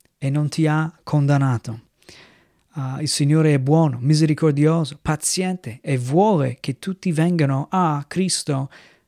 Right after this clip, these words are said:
per la salvezza, che noi ci ravvediamo e fidiamoci al suo Figlio Gesù Cristo per essere vivificati, salvati, per ricevere la vita eterna. Speranza c'è perché Dio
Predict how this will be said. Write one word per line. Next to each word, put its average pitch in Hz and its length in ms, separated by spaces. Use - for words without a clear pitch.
per 147 440
la 139 160
salvezza, 147 640
che 147 120
noi 156 180
ci - 140
ravvediamo 143 800
e - 80
fidiamoci 156 840
al 131 80
suo 165 220
Figlio 147 480
Gesù 147 220
Cristo 147 520
per 139 160
essere 135 480
vivificati, 143 960
salvati, 156 800
per 143 300
ricevere 139 840
la 139 160
vita 127 540
eterna. 117 640
Speranza 151 560
c'è 120 360
perché 135 300
Dio 117 420